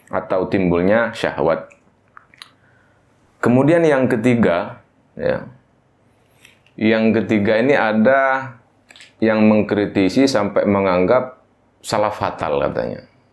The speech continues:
Dari beberapa teks lagu yang dibawakan oleh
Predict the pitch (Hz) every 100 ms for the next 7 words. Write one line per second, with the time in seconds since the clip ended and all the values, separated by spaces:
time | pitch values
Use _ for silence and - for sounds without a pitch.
0 | _ - 92 87 92 117 - 117 101 98
1 | 95 - 95 - - 151 110 - - 208
2 | 190 - - 120 139 101 98 95 87 -
3 | _ _ _ _ _ _ - 95 90 90
4 | 90 82 120 117 95 104 113